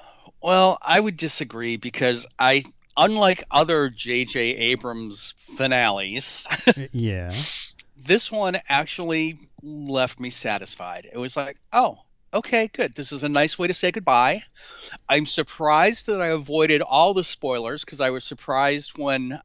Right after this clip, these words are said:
Speaker 1: um, Harrison Ford showed up.
Speaker 2: Right.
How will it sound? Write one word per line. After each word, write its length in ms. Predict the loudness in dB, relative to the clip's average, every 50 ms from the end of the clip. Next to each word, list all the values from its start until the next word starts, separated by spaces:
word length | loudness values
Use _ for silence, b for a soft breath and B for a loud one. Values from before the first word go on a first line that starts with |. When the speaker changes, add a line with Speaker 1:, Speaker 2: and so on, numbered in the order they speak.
| _
Speaker 1:
um, 480 | -6 -4 0 0 0 0 -2 -8 -12 -16 _ _ _ -4
Harrison 320 | -2 -2 0 0 -4 -10 -10
Ford 260 | -4 -2 0 0 0
showed 240 | -2 -2 -2 0 2
up. 240 | 0 0 0 -2 -12 -10 -8
Speaker 2:
Right. 280 | -6 -6 -6 -8 -10